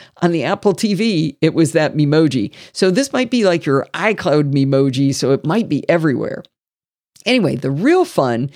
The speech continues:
is when you log into your Mac from locking the screen, logging out, or restarting. Assuming you don't have an Apple Watch set to automatically unlock your Mac, which will destroy the effect because it's so quick, you'll see your Memoji looking around on the login screen.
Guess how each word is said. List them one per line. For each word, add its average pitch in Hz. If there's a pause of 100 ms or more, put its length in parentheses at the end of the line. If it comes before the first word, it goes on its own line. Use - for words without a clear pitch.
(200)
is 156
when 165
you 151
log 196
into 185
your 180
Mac 165
from 127
locking 226
the 269
screen, 175
logging 208
out, 131
or 147
restarting. 131 (720)
Assuming 339
you 254
don't 202
have 180
an 160
Apple 143
Watch 123
set 135
to 131
automatically 156
unlock 131
your 131
Mac, 127
which 147
will 127
destroy 156
the 135
effect 180
because 143
it's -
so 139
quick, 156 (400)
you'll 294
see 214
your 175
Memoji 175
looking 170
around 143
on 180
the 180
login 156
screen. 240